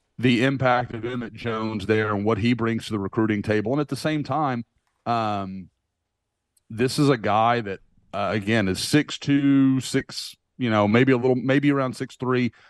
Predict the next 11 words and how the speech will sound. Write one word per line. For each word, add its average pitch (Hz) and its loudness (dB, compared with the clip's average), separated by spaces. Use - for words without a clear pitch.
really 156 4
nice 135 -2
frame, 120 -8
super 170 2
long, 113 4
got 131 4
a 117 4
basketball 117 0
background. 107 -2
So 104 -4
he's 110 -6